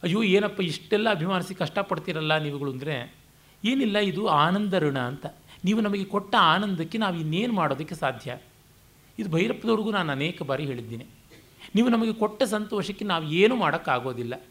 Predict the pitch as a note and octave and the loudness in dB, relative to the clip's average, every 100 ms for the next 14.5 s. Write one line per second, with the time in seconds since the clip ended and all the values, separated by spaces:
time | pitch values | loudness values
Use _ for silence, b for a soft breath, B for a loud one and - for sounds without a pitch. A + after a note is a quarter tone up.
0 | - B B G3 G#3+ F#3+ E3+ F3+ F3 D3 | -20 B B 0 2 2 0 0 -2 -2
1 | C3+ B2 E3 - D#3 - - D3 C#3 C3 | -4 -2 -2 0 0 -2 -6 -4 -2 0
2 | D#3+ C#3+ D3 F3 E3+ D3 C3+ - B2+ F3 | 0 0 -2 -2 -2 -2 -4 -4 -6 -4
3 | F#3 G#3+ G#3+ E3+ C3 D3 F#3+ F#3 B2+ A#2+ | -2 -2 0 -2 -2 -6 -8 -8 -8 -8
4 | B2 - B B A3+ C4+ A3+ D#3 D3+ - | -12 -12 B B 2 4 2 2 0 -4
5 | C3 A#2 A#2 - - B B C4+ D4+ A#3+ | -4 -4 -8 -12 -14 B B 0 0 2
6 | A3 G#3+ G3+ F3+ F#3 - - b b G3 | 2 2 -2 -4 -6 -12 -20 b b 4
7 | C4 C4+ C#4 C#4 A3 G3 F#3 - F#3 A#3+ | 6 6 2 2 0 0 -4 -4 0 0
8 | A#3+ G#3 G#3+ F#3 - - _ - E3 E3 | 2 0 0 -6 -14 -20 _ 4 4 4
9 | F#3 G#3 G#3 F#3+ F3 D#3+ D#3+ G3+ F#3 D3 | -2 -2 0 0 0 -2 -4 -6 -2 -2
10 | D#3+ C3+ - D3 F#3+ C#3 - D3 D#3 C3 | -4 -6 -6 -4 -2 -2 -4 -4 -4 -4
11 | - B2 D3 - B F3 F3+ G#3 E3 C#3+ | -6 -12 -12 -18 B -2 -2 -4 -4 -4
12 | C#3 F3 C3+ C#3 C3 A#2+ B B F3+ D#3+ | -4 -4 -6 -6 -8 -12 B B 2 2
13 | C#3 F#3 F#3+ D#3+ C3+ C3+ A#2+ - D#3+ D#3 | 2 0 0 -2 -4 -6 -8 -8 -4 -2
14 | G3+ G3+ E3+ F3+ | -2 -4 -8 -6